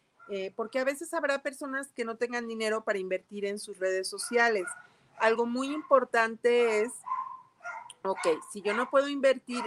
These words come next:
en este momento en redes sociales, pregúntanos, te podemos dar apoyo también con eso,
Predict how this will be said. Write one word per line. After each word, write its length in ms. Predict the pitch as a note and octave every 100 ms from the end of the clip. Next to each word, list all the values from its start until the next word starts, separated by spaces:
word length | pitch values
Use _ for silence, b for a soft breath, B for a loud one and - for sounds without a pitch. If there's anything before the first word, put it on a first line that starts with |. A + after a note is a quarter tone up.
| -
en 160 | G#3 G3
este 260 | G3 B3
momento 380 | A#3+ A#3 A3+ A#3
en 120 | A3+
redes 300 | A3 G#3+ G#3+
sociales, 540 | B3 - A3+ G#3 A#3 -
pregúntanos, 800 | - G#3 G#3 A#3 B3 B3 A#3 B3+
te 100 | -
podemos 460 | G#3+ F3 F3 F#3+ G3+
dar 160 | G#3+ G#3
apoyo 400 | G#3 G#3 G3+ G3+
también 400 | G3+ G3 F#3+ G3
con 260 | G#3+ A3
eso, 480 | B3 B3 - A#3